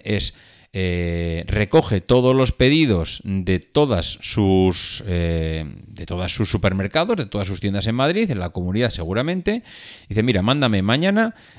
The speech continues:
eh, catorce palés de esta variación de encurtidos". Vale, perfecto. Pero es que al día siguiente igual te pide más.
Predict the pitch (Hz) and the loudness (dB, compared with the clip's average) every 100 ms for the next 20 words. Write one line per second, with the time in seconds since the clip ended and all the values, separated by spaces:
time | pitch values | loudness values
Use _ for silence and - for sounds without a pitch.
0 | _ 110 107 104 104 101 98 98 98 98 | _ 2 4 6 6 4 2 2 0 0
1 | 95 98 92 151 - 160 143 151 180 - | -2 -2 0 0 2 2 4 4 0 -2
2 | 104 98 110 110 - 127 135 - 139 117 | -6 2 4 2 0 -2 -2 2 4 4
3 | 110 139 127 104 92 90 101 85 64 - | 2 0 0 0 0 0 0 -2 -6 -12
4 | 90 82 82 82 120 113 78 - - - | -8 -6 -6 -4 -4 -4 -10 -14 -20 -8
5 | 123 135 160 170 139 156 190 180 143 208 | -2 0 0 -2 -2 0 0 2 0 -2
6 | - _ _ _ _ - 104 123 156 170 | -8 _ _ _ _ -2 0 0 0 2
7 | 107 117 220 - | 2 2 0 -2